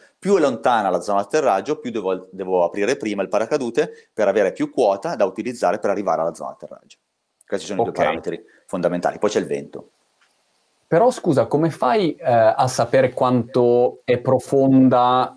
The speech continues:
Speaker 2: eh, una parete? Se, se tu salti non dal, dal Colosseo, ma salti da una montagna, come fai a sapere quanto, quan-
Speaker 1: Quanto, quanta quota ho a disposizione
Speaker 2: quan-, quanta
Speaker 1: per il
Speaker 2: quota hai,
Speaker 1: salto?
Speaker 2: sì.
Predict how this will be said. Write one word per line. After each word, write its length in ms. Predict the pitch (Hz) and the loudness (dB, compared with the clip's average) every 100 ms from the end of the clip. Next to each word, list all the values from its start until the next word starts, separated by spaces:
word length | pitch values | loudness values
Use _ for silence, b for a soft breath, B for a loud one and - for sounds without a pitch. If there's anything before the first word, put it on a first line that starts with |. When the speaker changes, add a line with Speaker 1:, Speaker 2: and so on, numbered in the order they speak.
| - | -2
Speaker 2:
eh, 380 | 120 113 107 107 | 2 4 6 4
una 240 | 113 120 | 4 2
parete? 680 | 135 120 117 95 107 98 - | 2 2 2 0 -2 -4 -6
Se, 220 | - 113 - | -6 -6 -4
se 220 | 110 113 | -2 0
tu 280 | 120 127 117 | 2 4 2
salti 880 | - 117 127 120 123 113 110 107 104 | 2 2 0 0 0 2 4 2 2
non 200 | 113 123 | 2 0
dal, 340 | 117 110 104 98 | 2 2 2 0
dal 180 | 104 | -2
Colosseo, 520 | - 113 107 - 131 127 | 0 0 0 2 2 2
ma 100 | 107 | 0
salti 680 | - 110 113 113 113 117 - - | 0 0 0 0 0 0 -4 -4
da 280 | 110 104 | 0 2
una 120 | 104 107 | 2 0
montagna, 540 | 107 101 95 95 95 | 0 0 -2 -2 -2
come 160 | 135 131 | -2 0
fai 100 | 127 | 0
a 40 | |
sapere 580 | 117 - 113 110 107 - b b b b b _ | -2 0 2 4 2 -2 b b b b b _
quanto, 1500 | 123 117 117 117 110 107 107 104 101 101 104 - - - - | -2 0 0 2 4 4 4 4 2 0 -4 -20 -20 -20 -6
quan- 260 | 127 117 - _ - | -4 -4 -10 _ -4
Speaker 1:
Quanto, 400 | 113 - - - | -4 -2 -6 -2
quanta 300 | 135 123 120 | -4 -2 0
quota 240 | 123 120 | 0 0
ho 40 | 120 | -2
a 40 | |
disposizione 640 | 110 - 113 113 120 95 | -2 0 0 2 2 2
Speaker 2:
quan-, 200 | 82 - | 2 0
quanta 280 | - 156 - | 0 -2 -2
Speaker 1:
per 120 | - - | -2 0
il 40 | |
Speaker 2:
quota 180 | 143 - | 2 0
hai, 100 | - | 0
Speaker 1:
salto? 140 | - 107 | -6 -8
Speaker 2:
sì. 200 | - | -12